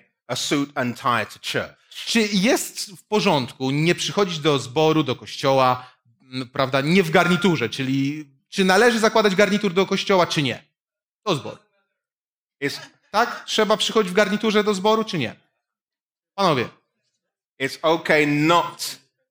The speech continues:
Speaker 1: to wear a suit and a tie
Speaker 2: Aha.
Speaker 1: to church.
Speaker 2: Dobra. Czy można n-, przychodzić nie w garniturze do kościoła, do zboru?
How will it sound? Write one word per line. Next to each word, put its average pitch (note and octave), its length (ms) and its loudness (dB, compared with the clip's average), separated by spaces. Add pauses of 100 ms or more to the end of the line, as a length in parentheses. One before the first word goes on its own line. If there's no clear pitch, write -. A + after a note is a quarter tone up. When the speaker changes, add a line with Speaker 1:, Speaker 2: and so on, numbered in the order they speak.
(140)
Speaker 1:
to C3 160 -6
wear C3+ 480 2 (360)
a B2 60 -16
suit C#3+ 600 -4 (180)
and B2 140 -2
a C3+ 60 0
tie A2 500 0
Speaker 2:
Aha. F3 240 4
Speaker 1:
to C#3 60 -4
church. A2 440 -2
Speaker 2:
Dobra. B2 460 -2 (220)
Czy - 160 0
można A3+ 580 4
n-, E3 460 -2
przychodzić G3+ 680 0
nie G#3 680 4
w C3 80 -16
garniturze C#3 640 2
do A2+ 100 -8
kościoła, G#2 460 -6
do C#3+ 120 0
zboru? B2 340 -2